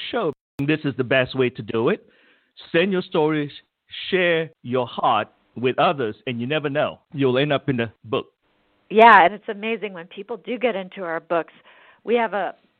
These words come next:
Speaker 2: a publicity firm that reaches out to the local newspapers for our contributors, and then they often get big articles written about them in their local papers. They get invited on radio shows. They get invited to go on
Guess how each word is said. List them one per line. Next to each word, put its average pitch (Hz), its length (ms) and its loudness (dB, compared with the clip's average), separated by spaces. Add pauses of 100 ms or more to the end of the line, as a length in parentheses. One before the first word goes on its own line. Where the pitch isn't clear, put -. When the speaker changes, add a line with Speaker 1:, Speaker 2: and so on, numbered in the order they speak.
(200)
Speaker 2:
a 160 180 -8
publicity 202 640 -10
firm 170 240 -6
that 165 200 -10
reaches 175 420 -8
out 160 320 0
to 185 80 -10
the 160 80 -6
local 180 420 -4
newspapers 160 800 -8 (760)
for 254 260 2
our 180 220 0
contributors, 151 800 -10 (160)
and 175 180 -10
then 175 240 -8
they 180 220 -4
often 196 380 -2
get 180 220 -4 (240)
big 285 320 0
articles 180 640 -2 (120)
written 185 300 -4
about 151 380 -2
them 147 200 -6
in 151 120 -10
their 156 160 -4
local 175 320 0
papers. 170 560 -2
They 147 100 -4
get 156 160 -2
invited 151 480 -6
on 139 180 -10
radio 208 400 0 (120)
shows. 185 260 -2 (500)
They 190 100 -4
get 175 120 0
invited 160 460 -6
to 175 80 -20
go 151 180 -4
on 143 300 -10